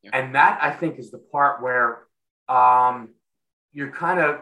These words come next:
Speaker 2: I, I don't wanna say, I'm, I'm not saying he's destined to fail, but, like, you're almost waiting for, you know, the, the carriage to turn back into a pumpkin or something here, like,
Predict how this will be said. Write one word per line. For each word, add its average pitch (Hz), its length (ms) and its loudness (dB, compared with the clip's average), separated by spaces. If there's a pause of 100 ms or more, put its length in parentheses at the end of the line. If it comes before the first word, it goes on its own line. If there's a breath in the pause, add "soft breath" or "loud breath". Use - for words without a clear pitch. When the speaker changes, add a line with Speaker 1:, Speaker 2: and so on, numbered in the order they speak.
(2000)
Speaker 2:
I, 131 200 0
I 170 80 4
don't 208 140 0
wanna 185 140 -2
say, 175 200 -10
I'm, 156 200 0
I'm 156 180 0
not 180 220 -6
saying 151 280 -8
he's 120 200 -16
destined 127 560 -8
to 107 200 -14 (540)
fail, 127 420 2
but, 143 240 -8
like, 147 240 -2
you're 156 160 2
almost - 300 0
waiting 151 380 -2
for, 127 540 0
you - 140 -20
know, 127 200 -6 (540)
the, 143 260 -12
the 139 80 -4
carriage - 540 2
to 110 80 -20
turn 143 260 -4
back 139 200 0
into 113 180 -12
a - 60 -20
pumpkin 113 440 -10
or 92 80 -20
something 107 380 -14
here, 110 260 -6
like, 110 180 -4